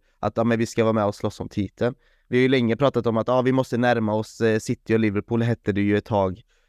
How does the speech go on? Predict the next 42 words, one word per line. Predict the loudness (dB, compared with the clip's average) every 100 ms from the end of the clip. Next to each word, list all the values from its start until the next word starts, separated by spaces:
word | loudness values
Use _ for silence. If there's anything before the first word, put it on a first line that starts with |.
| _
Men | -2 0
nu | 2 2 2 0
går | 0 -2
City | 0 -2 -2
och | 0
vinner | 0 -2
trippen | -4 -6 -6 _ 0 0 -2
som | -2 -2
att | 0
det |
är | 0
ingenting. | 0 -2 -2 0
De | 0 0
har | 2 2
liksom | 2 -2 -2 -2
en | -2
rekordman | -2 -4 -2 0 0 -2 -2 0 2 0
längst | 0 -2 -2 -8
upp | -4
där | -2 -2
på | -2
topp | -4 -2 0
i | 2
Erling | 2 0
Haaland. | 2 2 2 0 -2 -4 _ _ _ _
Ehm, | -2 0 2 0 -2 -4 -6 _ _ _ _ _ -6
de | 0 2
har | 2 2
ett | 2 -2 -4
otroligt | -8 -4 -4 -2
komplett | -4 -2 -2 -2 0
lag | 0 2
och | 2 2
de | 0 0
har | 0 0
förmodligen | -2 -4 -2 0 0 0 0
den | -2 0 0 0
bästa | -2 -6 -4
tränaren | 0 2 2 0 0
i, | 0 0 -2
i, | -2 -2 0 0
ehm, | 0 0 -2 -4